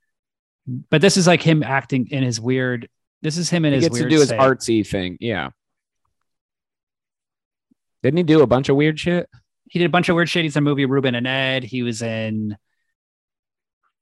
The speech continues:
Speaker 1: he went on David Letterman and he kicked
Speaker 2: Oh, <laughs> yeah.
Speaker 1: someone on, on the show. He was in character. He was acting weird all the time, you know.
Speaker 2: He's on drugs.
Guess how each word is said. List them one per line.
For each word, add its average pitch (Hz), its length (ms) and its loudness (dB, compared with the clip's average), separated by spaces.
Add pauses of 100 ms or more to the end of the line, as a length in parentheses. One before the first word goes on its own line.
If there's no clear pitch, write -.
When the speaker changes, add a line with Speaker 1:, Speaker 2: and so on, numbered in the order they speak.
(380)
Speaker 1:
he 160 240 0
went 151 200 6
on 135 120 6
David 135 240 4
Letterman 151 520 6
and 139 100 2
he 131 80 0
kicked - 580 -8 (1040)
Speaker 2:
Oh, 135 220 4
<laughs> - 40 2
yeah. 208 100 4
Speaker 1:
someone 156 220 2
on, 147 140 4 (200)
on 151 140 0
the 147 80 0
show. 151 680 2
He 135 240 -10 (300)
was 139 160 -2
in 135 80 0
character. 143 680 -2
He 135 540 -6 (300)
was 147 220 -10
acting 139 320 -6
weird 123 280 -4
all 117 120 -2
the 117 60 -8
time, 120 480 -10
you 123 120 -14
know. 113 240 -10
Speaker 2:
He's 185 140 -6
on 190 140 -4
drugs. 175 460 0